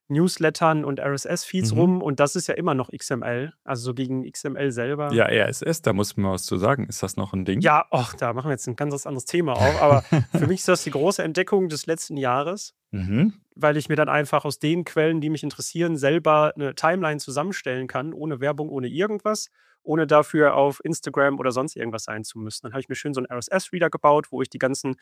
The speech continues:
Speaker 1: Seiten, die mich so interessieren, zusammen aggregiere und dann gucke ich da einmal drauf, scroll da einmal durch und kann dann Social Media für den ganzen Tag sein lassen. Das ist großartig.
Speaker 2: Interessant. Ich hatte damals im Firefox so Bookmarks, die sich aus R S S gespeist haben.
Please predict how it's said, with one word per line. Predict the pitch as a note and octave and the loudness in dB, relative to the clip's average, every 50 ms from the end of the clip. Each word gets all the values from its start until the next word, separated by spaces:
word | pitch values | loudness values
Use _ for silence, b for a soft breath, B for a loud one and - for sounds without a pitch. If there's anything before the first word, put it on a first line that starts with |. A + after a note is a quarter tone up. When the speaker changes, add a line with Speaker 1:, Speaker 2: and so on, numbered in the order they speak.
| b b b b b b | b b b b b b
Speaker 1:
Seiten, | C3 B2+ C3+ C3 C#3+ E3+ D#3+ - D#3 C#3+ | 0 4 6 6 6 6 4 2 0 0
die | C3 D3 C#3 | 0 2 2
mich | C#3 C#3+ D3 - | 2 2 0 -2
so | - - | -6 -8
interessieren, | C#3 B2+ - - B2 - - E3+ E3 E3 D#3+ | -8 -8 -8 -10 -10 -6 -2 -2 -2 -2 -2
zusammen | - - A2 C#3 D#3 F#3 G3 | -6 -4 0 0 2 2 2
aggregiere | E3+ D3+ - C#3+ C#3 - D3+ D3 D3+ D3 C#3 C#3 C#3 C3 | 0 0 0 -2 -6 -4 -2 0 0 0 2 0 0 -2
und | B2 A#2 | -4 -6
dann | B2 A#2+ A#2 A#2+ - b b b b b b b b - | -8 -8 -8 -10 -12 b b b b b b b b 2
gucke | - E3 D#3 | 2 2 4
ich | - | 2
da | - B2 | 2 2
einmal | B2 A2 A#2 A2+ | 2 0 -2 0
drauf, | - C#3 D#3 F3+ F#3+ - | 4 6 6 6 6 4
scroll | - - - B2+ C3 C#3 | 0 -2 2 4 6 6
da | C#3 C#3 | 6 6
einmal | C3 C3 A#2+ B2 | 4 2 0 0
durch | A#2 A#2+ E3 G#3 A3 - | 0 0 0 0 0 0
und | E3 D3+ | -2 -4
kann | C#3+ D3+ D3 | -2 -2 -2
dann | C#3+ C#3 | -2 -2
Social | C3+ - D3 D3+ - - C#3+ | -2 -2 -4 -4 -4 -4 -4
Media | C3+ C#3+ C#3+ C#3 B2+ | -4 -2 -2 -2 -2
für | - C3+ | -2 -4
den | B2 A#2+ | -6 -4
ganzen | C3+ C#3 - - C3+ | -6 -6 -6 -6 -6
Tag | - B2+ - | -8 -6 -4
sein | - B2 B2+ C3 | -4 -4 -4 -6
lassen. | A#2 G#2+ G2+ - - | -8 -10 -12 -12 -16
Das | G#2+ G2+ - | -20 -20 -12
ist | - | -4
großartig. | - B2+ B2+ B2 - - A2+ A2 - - - - - - _ _ _ _ _ | 0 2 2 2 2 0 -2 -2 -2 -6 -10 -14 -14 -16 _ _ _ _ _
Speaker 2:
Interessant. | - F#2 - - - - C3 B2 | -12 -10 -10 -6 -2 0 0 2
Ich | G2 | 2
hatte | G#2 G2+ F#2+ F#2+ | 2 2 2 2
damals | G2 G2+ B2 C3 A#2 - | 2 2 2 2 2 2
im | - G2+ - | 0 -2 0
Firefox | - D3+ D#3+ B2+ G#2 - - G#2 - - - - - - _ _ _ _ - | 2 2 2 2 2 0 -2 -4 -4 -4 -8 -14 -14 -16 _ _ _ _ -6
so | A2+ G#2+ F#2+ G2+ | -4 -2 0 0
Bookmarks, | F#2+ F2+ - F#3 - - G2+ G2 F2+ F#2 - - | 2 2 2 2 2 2 2 2 2 0 -2 -4
die | - G#2 | -4 -2
sich | F#2+ F#2 F#2 - | -2 0 -2 -2
aus | - G#2 - | -4 -4 -2
R | - - | -2 -2
S | G2 F#2+ - | -2 -2 -2
S | G#2 F#2 | -4 -4
gespeist | - G2 - - G#2 G2+ F#2+ F#2+ - - | -4 -4 -2 0 2 2 2 2 -2 -2
haben. | G2 F#2+ F#2 F#2 F#2+ G2 | 0 0 2 2 0 -2